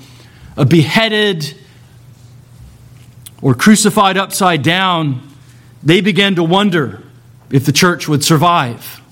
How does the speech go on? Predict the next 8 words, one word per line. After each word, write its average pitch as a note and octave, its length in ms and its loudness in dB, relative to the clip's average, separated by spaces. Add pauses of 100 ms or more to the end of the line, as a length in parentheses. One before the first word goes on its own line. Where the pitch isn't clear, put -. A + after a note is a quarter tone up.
(1400)
this C#3 220 2
great D3 420 0
persecution C#3+ 840 0 (400)
that A2+ 100 -4
arose C#3 800 0 (2500)
against A#2+ 360 0
the C#3+ 100 0
Lord C#3+ 500 2